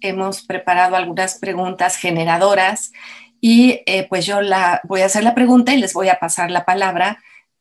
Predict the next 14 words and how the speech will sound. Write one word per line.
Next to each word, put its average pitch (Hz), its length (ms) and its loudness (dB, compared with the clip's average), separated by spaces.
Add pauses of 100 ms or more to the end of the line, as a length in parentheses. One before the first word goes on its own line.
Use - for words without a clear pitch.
(120)
Eh, 175 260 -4
ojalá 190 400 -2
podamos 196 380 0
hacer 185 300 -6
tres 208 260 -4
rondas 220 500 0
porque 160 260 -10
hemos 175 180 -8
preparado 170 560 -4
tres 170 280 -8
intervenciones. 196 1080 -2 (500)
Entonces, 214 640 -2
sin 196 240 -4
más, 247 420 -2